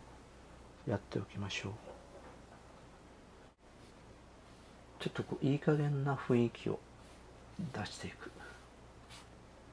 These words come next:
はい、では、えー、これらの建物もですね、ちょっと細部を際立ててみたいと思います。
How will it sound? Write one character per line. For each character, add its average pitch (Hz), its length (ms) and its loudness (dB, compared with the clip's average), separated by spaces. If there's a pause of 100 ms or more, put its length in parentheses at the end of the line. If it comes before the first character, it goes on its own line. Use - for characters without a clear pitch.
(1500)
は - 220 12
い、 160 100 12
で 139 140 12
は、 131 260 12
え 95 640 8
ー、 - 40 -14 (260)
こ - 120 12
れ 185 80 12
ら 135 100 12
の 92 380 12 (960)
建 120 260 12
物 117 220 12
も 90 100 6
で 85 100 6
す - 180 -2
ね、 - 180 8 (380)
ち - 80 4
ょ - 20 2
っ - 20 0
と - 80 6
細 190 300 12
部 92 140 12
を - 80 8 (600)
際 110 220 12
立 104 240 12
て - 80 2
て - 60 0
み 95 80 6
た 85 160 8
い 76 40 8
と - 120 6
思 90 100 6
い 92 80 2
ま 98 100 0
す。 - 300 -2